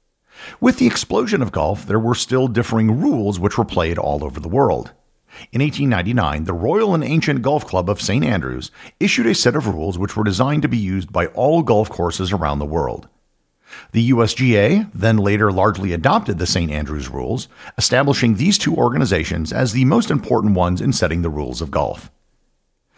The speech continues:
In nineteen sixteen, a group of club professionals in the United States came together to perform the Professional Golfers Association, or P G A. They hosted their own tournament that year, the P G A Championship, which is today one of the four major tournaments.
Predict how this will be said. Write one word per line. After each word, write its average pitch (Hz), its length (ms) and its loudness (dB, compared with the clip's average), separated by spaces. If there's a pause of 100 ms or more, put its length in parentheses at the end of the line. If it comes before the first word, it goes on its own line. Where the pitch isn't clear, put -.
(300)
In 165 100 2
nineteen 185 300 2
sixteen, 78 560 0
a 139 100 2
group 147 240 2
of 110 160 0
club 135 280 -2
professionals 110 560 0
in 85 80 0
the 85 60 -2
United 82 320 -4
States 78 280 -4
came 85 220 -2
together 85 280 -4
to - 100 -8
perform 82 400 -4
the 87 100 -4
Professional 92 520 0
Golfers - 440 0
Association, - 760 -6
or 120 240 4
P 85 240 -6
G 104 260 2
A. - 300 -2 (840)
They 240 140 0
hosted 196 340 -2
their 113 160 -2
own 240 160 0
tournament 80 400 -2
that 76 220 -2
year, 71 300 -4
the 90 160 -6
P 120 220 -4
G 90 140 -2
A 76 100 -2
Championship, 127 720 -2 (260)
which - 260 -4
is 76 200 -6
today 110 360 0
one 113 200 0
of 87 100 -4
the 98 100 -4
four 90 300 0
major 76 300 -4
tournaments. - 580 -4